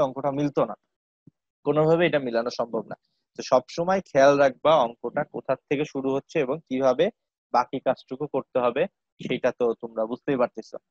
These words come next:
তো সবসময় খেয়াল রাখবা left সাইডে কি আছে এবং right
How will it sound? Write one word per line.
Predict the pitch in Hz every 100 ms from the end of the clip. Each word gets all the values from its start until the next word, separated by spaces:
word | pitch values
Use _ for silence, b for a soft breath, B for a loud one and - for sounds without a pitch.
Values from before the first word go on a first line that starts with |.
| _ - _
তো | -
সবসময় | 202 - - 185 185 202 _ _
খেয়াল | 147 143 131
রাখবা | 110 - - _ _ 113 113
left | 160 170 -
সাইডে | - 180 175 175 -
কি | 147 123
আছে | 113 - 147
এবং | 123 120
right | 120 120